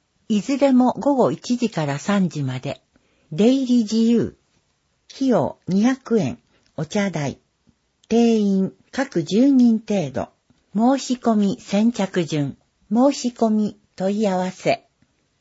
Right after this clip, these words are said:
電話またはラインで参加者全員の氏名、年齢、電話番号を記入してチームライトへ。電話四七九の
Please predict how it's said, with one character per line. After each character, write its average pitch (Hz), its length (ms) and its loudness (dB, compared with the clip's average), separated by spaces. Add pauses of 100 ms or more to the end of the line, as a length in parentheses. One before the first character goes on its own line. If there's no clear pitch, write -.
(120)
電 269 340 4
話 240 240 2 (260)
ま 240 160 -2
た 302 160 4
は 202 160 2
ラ 165 180 -2
イ 196 160 0
ン 196 140 0
で - 320 -4 (320)
参 311 280 -2
加 294 120 4
者 214 200 0
全 180 360 0
員 180 220 0
の 165 180 -4
氏 - 260 -2
名、 175 380 2 (300)
年 233 280 4
齢、 208 360 2 (260)
電 262 240 4
話 294 140 2
番 254 280 2
号 151 140 -2
を 143 80 -4
記 147 240 -6
入 170 300 -2
し - 180 -14
て - 260 -6 (160)
チ 277 180 -2
ー 240 100 4
ム 147 160 -2
ラ 190 140 0
イ 180 100 -2
ト 127 180 -6
へ。 - 160 -8 (720)
電 247 300 4
話 226 240 0 (400)
四 277 280 6
七 262 300 4
九 185 320 0
の 139 300 -4